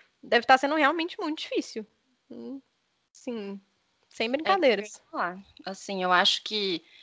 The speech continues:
Speaker 2: eu não sei a situação de quem que é pior, né? Os alunos que tão entrando e os alunos que tão ali em meados do curso, os dois oitenta quilômetros, eu não sei quem que vai sair, é, mais prejudicado, assim, né? Porque eu boto fé, assim, uma coisa que eu acho que é uma ponderação válida é que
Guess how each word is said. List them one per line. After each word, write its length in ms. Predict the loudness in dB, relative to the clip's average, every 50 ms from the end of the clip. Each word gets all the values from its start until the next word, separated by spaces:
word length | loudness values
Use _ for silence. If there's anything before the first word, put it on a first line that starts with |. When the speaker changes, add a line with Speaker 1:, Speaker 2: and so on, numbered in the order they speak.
| _ _
Speaker 2:
eu 100 | 0 2
não 120 | 4 4 4
sei 460 | 4 4 4 6 6 6 4 0 0
a 40 | -2
situação 420 | -2 2 4 4 4 4 0 -4
de 140 | -4 -4 -4
quem 140 | -4 -4 -4
que 80 | -4
é 40 | -6
pior, 360 | -4 0 4 4 4 4 4
né? 80 | 0 0
Os 120 | 2 4
alunos 300 | 6 6 6 4 2 -4
que 100 | -6 -6
tão 120 | -2 0 0
entrando 680 | 2 0 0 2 4 6 6 8 8 8 6 6 4 0 -2 -18 -20 -12 _
e 60 | -4 2
os 100 | 8 10
alunos 360 | 10 10 10 8 4 -2 -6
que 100 | -8 -4
tão 160 | 0 2 4
ali 160 | 4 2 2
em 80 | -2 0
meados 400 | 4 6 8 8 8 6 4 0
do 80 | -10
curso, 380 | -14 -10 -8 -8 -8 -6 -8 -8
os 60 | -4
dois 220 | -2 -2 -2 0 -2
oitenta 320 | -4 -4 -4 -6 -4 -2
quilômetros, 640 | 0 2 4 6 8 8 8 6 4 2 0 2 4
eu 60 | 4
não 100 | 4 4
sei 220 | 4 4 4 4
quem 360 | 4 2 0 2 4 4 4 4
que 140 | 4 4
vai 140 | 6 6 6
sair, 640 | 4 4 4 6 6 6 6 4 4 2 2 0 -2 -8 -20 -20 -20 -20 -20 -20 _ _ -4
é, 200 | 0 2 4 4
mais 340 | 6 8 8 8 8 6 2
prejudicado, 840 | -2 -4 -4 -4 -4 -6 -8 -8 -2 4 6 8 8 6 4 -2
assim, 220 | -12 -14 -12 -10 -8
né? 120 | -8 -8
Porque 400 | -10 -12 -12 -6 -4 -2 -2 -2 -2
eu 120 | -4 -4
boto 300 | 0 2 2 2 2 0
fé, 360 | -4 -2 0 0 2 0 0
assim, 440 | -2 -6 -10 -10 -10 -8 -8 -8 -10 -10
uma 120 | -10 -10
coisa 220 | -8 -8 -10 -10 -6
que 80 | 0
eu 40 | 2
acho 280 | 4 4 4 2 -2 -4
que 120 | -4 -4
é 100 | -4 -4 -6 -14 _ _ _ _ _ _ -8
uma 140 | -8 -8
ponderação 600 | -4 -4 -4 0 2 2 2 0 0 -2 -4 0
válida 360 | 4 4 4 4 4 0 -4 -6
é 20 |
que 240 | -6 -8 -12 -12